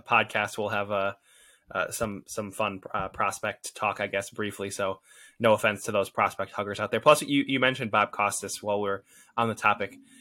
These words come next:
I, we, we, uh, certainly all saw the, uh, the Bob Costas performance, the playoffs, but, uh, I, I will say,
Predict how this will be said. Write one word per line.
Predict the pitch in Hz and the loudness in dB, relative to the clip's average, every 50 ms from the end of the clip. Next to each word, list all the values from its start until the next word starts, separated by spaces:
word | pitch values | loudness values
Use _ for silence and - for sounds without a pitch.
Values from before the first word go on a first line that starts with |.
| - - - | -12 -2 4
I, | 117 117 - - - 123 - _ _ - | 4 4 4 4 -4 -12 -16 _ _ -6
we, | 131 127 123 123 107 113 | 0 2 2 4 2 2
we, | 120 120 117 113 | 2 2 4 4
uh, | 110 107 107 107 | 6 6 4 2
certainly | - - 131 110 113 110 107 101 | 2 2 2 2 2 0 0 2
all | 98 98 98 | 2 2 2
saw | - - 107 101 98 95 | 0 -2 -2 0 -2 -2
the, | 92 98 92 92 92 | -4 -4 -4 -2 -2
uh, | 90 90 92 95 - _ _ _ - | -2 -2 -4 -6 -8 _ _ _ -8
the | 107 | -6
Bob | 98 98 95 95 - | -2 -2 -2 -2 -4
Costas | - - 101 95 - - - 98 - - - - - _ _ _ _ _ | -4 -4 -4 -4 -4 -6 -6 -6 -6 -6 -6 -8 -10 _ _ _ _ _
performance, | - 110 107 - 107 104 101 101 95 92 - - | -6 -6 -2 0 0 0 0 -2 -6 -6 -10 -14
the | - | -12
playoffs, | - - 107 98 95 95 95 - - - | -6 -2 0 0 0 0 -2 -4 -4 0
but, | 110 101 - _ _ _ - - - _ _ _ - | 0 0 0 _ _ _ -20 -20 -20 _ _ _ -2
uh, | 98 98 101 - - | 2 2 4 6 10
I, | 120 123 123 120 120 - | 10 10 10 8 6 4
I | 113 117 120 | 4 6 8
will | 123 127 120 | 8 6 6
say, | - 127 117 113 110 107 - | 6 6 8 8 6 4 2